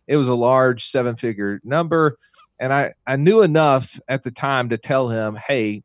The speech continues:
if things go bad, um, we, we don't wanna lose this money, right? You just got it. You don't wanna lose it. So put, you know, a stop loss on it." And that means if it drops over a certain percentage, then it sells it.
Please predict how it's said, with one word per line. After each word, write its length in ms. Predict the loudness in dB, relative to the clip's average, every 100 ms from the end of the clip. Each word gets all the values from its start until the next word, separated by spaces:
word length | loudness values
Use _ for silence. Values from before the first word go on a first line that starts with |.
| -16
if 120 | -10
things 320 | -4 -4 -2
go 220 | 2 2
bad, 580 | 2 2 2 2 0 -4 -8 _ _ -4
um, 560 | 0 2 2 0 -4 -12 -20 _ _ -2
we, 140 | 2
we 260 | 2 4 4
don't 160 | 4 4
wanna 240 | 4 4
lose 320 | 4 4 4
this 200 | 0 0
money, 260 | 0 0 0
right? 220 | -2 0
You 140 | -2 -2
just 280 | -4 -4
got 220 | -2 -2 -2
it. 80 |
You 80 | -2
don't 80 | -4
wanna 100 | -2
lose 260 | 0 2 0
it. 100 | -4
So 160 | -8 -10 -4
put, 260 | -2 -2 _ -10
you 120 | -4
know, 200 | 0 -2
a 60 |
stop 400 | -4 -2 -2 0
loss 300 | -2 -2 -4
on 160 | -8 -8
it." 80 | -12 _ _ _ _ _ _ _ -2
And 80 |
that 120 | -2 2
means 320 | 0 0 -6 -8 -4
if 120 | 0
it 120 | -2
drops 420 | 2 2 2 -2 -2
over 300 | 0 2 2
a 40 |
certain 300 | 0 -2 -2
percentage, 720 | -4 -6 -2 -2 0 -2 -4 -10 _ -2
then 120 | -2
it 120 | -2
sells 400 | -2 -2 -2 -8
it. 120 | -18